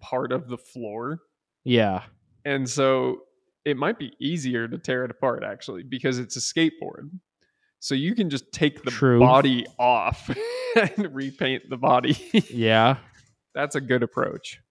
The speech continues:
Speaker 2: Yeah, I, ju-, I just think, like, i-, in thirty, forty years, if someone's like, "Hey, I got this car from twenty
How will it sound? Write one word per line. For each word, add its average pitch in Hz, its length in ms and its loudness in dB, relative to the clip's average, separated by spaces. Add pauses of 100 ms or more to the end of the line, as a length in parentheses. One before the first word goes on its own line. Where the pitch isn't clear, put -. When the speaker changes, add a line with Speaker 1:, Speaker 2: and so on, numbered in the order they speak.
(120)
Speaker 2:
Yeah, 139 300 8
I, 139 120 8
ju-, 147 140 -2
I 147 120 4
just 160 220 2
think, 170 280 2
like, 139 380 6 (120)
i-, 131 220 0
in 120 300 4 (180)
thirty, 123 440 2
forty 117 360 0
years, 110 680 2
if 107 120 -8
someone's 123 480 -4
like, 104 280 -4
"Hey, 113 220 -2
I 107 40 0
got 110 300 0
this 110 180 -4
car 104 320 -2
from 107 220 -8
twenty 113 840 -10